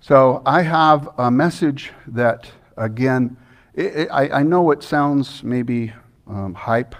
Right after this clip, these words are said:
like hype, but truly it feels like every week, uh, what I'm sensing and hearing from the Lord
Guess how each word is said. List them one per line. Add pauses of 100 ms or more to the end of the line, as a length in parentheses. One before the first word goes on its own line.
(320)
like
hype, (800)
but
truly
it
feels
like
every
week, (520)
uh, (260)
what
I'm
sensing
and
hearing
from
the
Lord